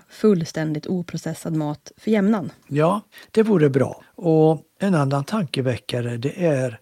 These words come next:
Speaker 2: att man inte bara ska räkna kalorier. Till exempel så är hundra kalorier fruktos mycket värre för kroppen än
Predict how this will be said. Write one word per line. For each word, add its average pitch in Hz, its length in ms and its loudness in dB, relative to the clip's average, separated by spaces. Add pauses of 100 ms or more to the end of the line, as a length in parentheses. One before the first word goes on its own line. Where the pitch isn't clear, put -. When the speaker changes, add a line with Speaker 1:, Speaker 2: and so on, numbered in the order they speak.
Speaker 2:
att - 260 -8
man 127 140 -6
inte 147 320 -4
bara 113 460 -4
ska 123 240 -6
räkna 120 320 -8
kalorier. 147 880 -6 (420)
Till 185 160 2
exempel 151 480 0
så 143 140 0
är 135 320 -2 (220)
hundra 196 400 2
kalorier 175 640 0
fruktos - 840 -4
mycket 160 400 -2
värre 110 340 -2
för - 120 -4
kroppen 120 600 -8
än 143 220 -2